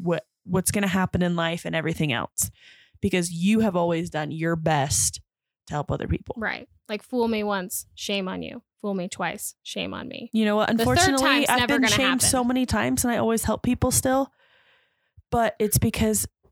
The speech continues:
Speaker 1: I want to know that I tried, did everything I could.
Speaker 2: No, absolutely. I think that's a
Speaker 1: And
Speaker 2: big
Speaker 1: unfortunately,
Speaker 2: thing too.
Speaker 1: you're probably still gonna help people and you'll probably still get burned several times.
Speaker 2: Yeah. But I've learned from that mistake. I definitely won't help them like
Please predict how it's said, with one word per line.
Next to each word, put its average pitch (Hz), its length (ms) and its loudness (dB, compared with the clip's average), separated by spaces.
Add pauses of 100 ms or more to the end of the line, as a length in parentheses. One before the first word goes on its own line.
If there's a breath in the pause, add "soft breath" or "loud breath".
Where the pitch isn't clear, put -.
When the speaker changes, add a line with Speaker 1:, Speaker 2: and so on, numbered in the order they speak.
(360)
Speaker 1:
I 220 340 2
want 214 300 0
to 202 100 2
know 190 200 2
that 180 120 0
I 175 140 0
tried, 175 220 0
did 180 140 0
everything 175 400 0
I 160 60 -2
could. - 300 -2
Speaker 2:
No, 427 160 4
absolutely. 254 640 0
I 220 120 0
think 254 260 0
that's 233 280 -2
a 233 40 0
Speaker 1:
And 233 80 2
Speaker 2:
big 240 80 2
Speaker 1:
unfortunately, 240 460 0 (100)
Speaker 2:
thing 277 60 2
too. - 20 2
Speaker 1:
you're 277 100 2
probably 277 480 2
still 254 260 2
gonna 262 200 0
help 226 240 -2
people 214 340 2
and 220 120 4
you'll 233 100 2
probably 240 440 2
still 220 260 2
get 220 200 -2
burned 185 280 2
several 175 280 2
times. - 640 -2
Speaker 2:
Yeah. 214 280 -4 (180)
But 294 160 4
I've 262 240 2
learned 247 260 2
from 226 200 -4
that 220 200 0
mistake. 214 460 -4 (140)
I 208 100 -6
definitely 214 380 -2
won't 214 200 -2
help 202 300 -4
them 208 340 -2
like 208 220 -2